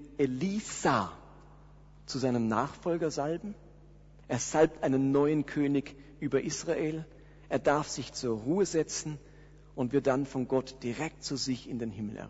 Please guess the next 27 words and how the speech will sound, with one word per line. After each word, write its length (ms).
entrückt. 320
Gott 300
nimmt 460
dieses, 520
diese 220
Müdigkeit, 800
diesen 320
Wunsch 260
nach 160
Wachablösung 880
Elias 520
ernst 480
und 160
er 100
löst 380
ihn 160
ab. 140
Mit 160
Elisa 520
und 100
einem 220
anderen 280
König, 480
und 100
er 80
darf 260
gehen. 280